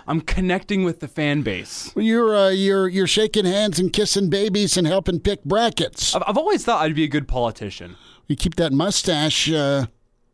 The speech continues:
Speaker 2: yeah, that's, I see that in your future.
Speaker 1: Really?
Speaker 2: Uh-huh.
Speaker 1: I was, uh, I was looking last night.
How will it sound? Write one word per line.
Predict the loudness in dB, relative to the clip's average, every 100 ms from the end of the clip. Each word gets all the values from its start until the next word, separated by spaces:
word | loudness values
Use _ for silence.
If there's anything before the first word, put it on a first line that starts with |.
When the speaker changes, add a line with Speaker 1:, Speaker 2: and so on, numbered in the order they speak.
| _ _ _ _ _
Speaker 2:
yeah, | -2 0 0 -2 _
that's, | -4 -2
I | -2
see | 0
that | 0 0
in | 0
your |
future. | 0 -2 -2 -2 -4 -6 _ -4
Speaker 1:
Really? | -2 -2 -10 _
Speaker 2:
Uh-huh. | -2 0 -2 -6 -4
Speaker 1:
I | 0
was, | 0 0
uh, | 0 2 2 0
I | -2
was | -2
looking | -4 -4 -2 0 -2
last | -2 -2 -2 -4 -4
night. | -2 -2 -4